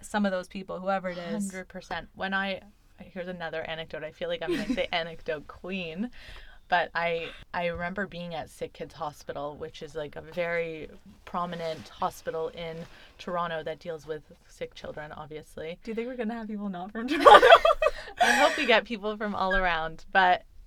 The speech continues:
Speaker 2: basically, I was at this hospital when I was really young, around fifteen or sixteen years old. I guess that's not too young. But I was there, and for some reason, they sent me to the oncology department, which is with kids, with people that have cancer.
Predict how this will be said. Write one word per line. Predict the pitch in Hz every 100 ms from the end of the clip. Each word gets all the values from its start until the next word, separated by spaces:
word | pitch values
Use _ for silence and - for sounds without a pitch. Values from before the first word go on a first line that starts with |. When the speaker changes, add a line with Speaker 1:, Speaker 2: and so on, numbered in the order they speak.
| - -
Speaker 2:
basically, | 220 208 214 202 190
I | 185
was | 190
at | 190 -
this | 185
hospital | 185 180 - 165 175 175 - - - - - -
when | 180
I | 180
was | 170
really | 185 190 180
young, | 160 156 160 -
around | 165 160 160 202 - - - -
fifteen | 175 - - 151
or | 151
sixteen | - - - -
years | 156 143
old. | 151 -
I |
guess | - -
that's | - -
not | 190
too | 196
young. | - 175 208 - - - - -
But | 202 196 175 - -
I | 180
was | 175
there, | 165 208 233 214 - -
and | 170 180 180 - - -
for | 208
some | 208 220
reason, | 208 202 190
they | 170
sent | - 190 185
me | 185
to | -
the | 165 165
oncology | 160 - - 190 196 190 170
department, | 165 160 151 156 151
which | 170
is | 160 160
with | 165 -
kids, | - 185 - - -
with | 190 165 -
people | 196 180
that | 165 147
have | 151 -
cancer. | - 190 - 143 -